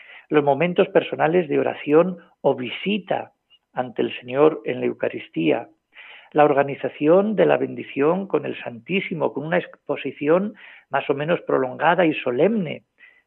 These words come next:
para la adoración comunitaria. A todos nos conviene esos momentos personales o comunitarios de oración más pausada, meditativa y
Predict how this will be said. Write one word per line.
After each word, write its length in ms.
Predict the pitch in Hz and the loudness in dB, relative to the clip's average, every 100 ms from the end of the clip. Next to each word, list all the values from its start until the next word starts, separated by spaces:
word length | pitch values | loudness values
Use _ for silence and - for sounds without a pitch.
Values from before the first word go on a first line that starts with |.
| _ | _
para 460 | 127 123 117 120 - | -2 0 0 -2 -4
la 160 | 120 | -2
adoración 640 | 120 123 117 - 143 135 131 | 0 0 0 -2 -2 -2 -2
comunitaria. 800 | 127 123 123 - 117 - - _ _ _ - - - - | -6 -6 -8 -4 -4 -6 -20 _ _ _ -20 -20 -16 -6
A 120 | - | 0
todos 400 | 196 220 233 233 - _ _ _ _ - | 4 6 6 2 -6 _ _ _ _ -8
nos 260 | 147 143 | -4 -4
conviene 760 | - 131 131 175 190 202 214 - _ _ - | -4 -6 2 6 6 4 -2 -6 _ _ 0
esos 360 | 165 - 185 | 0 0 -4
momentos 640 | 160 131 143 170 170 196 190 - | -2 -4 -4 -4 0 -2 -2 -8
personales 800 | - 117 117 123 117 156 185 196 - - | -6 -6 -6 -8 -2 0 2 0 -2 -2
o 160 | 135 127 | -2 0
comunitarios 920 | 123 123 117 117 143 160 190 208 214 - _ _ _ - - - _ | -6 -8 -14 -2 0 0 2 0 -2 -10 _ _ _ -20 -20 -20 _
de 140 | 131 | 0
oración 640 | 127 117 - 151 185 214 - _ | 2 0 2 4 4 2 -10 _
más 260 | 120 143 156 - | -6 -4 -4 -2
pausada, 720 | 156 131 - 135 131 110 110 _ _ - - - _ | -2 0 -2 0 0 0 -8 _ _ -20 -20 -20 _
meditativa 960 | 143 139 135 131 120 - 190 190 214 - | -4 -4 -4 -4 -4 -2 0 4 2 0
y 100 | - | -4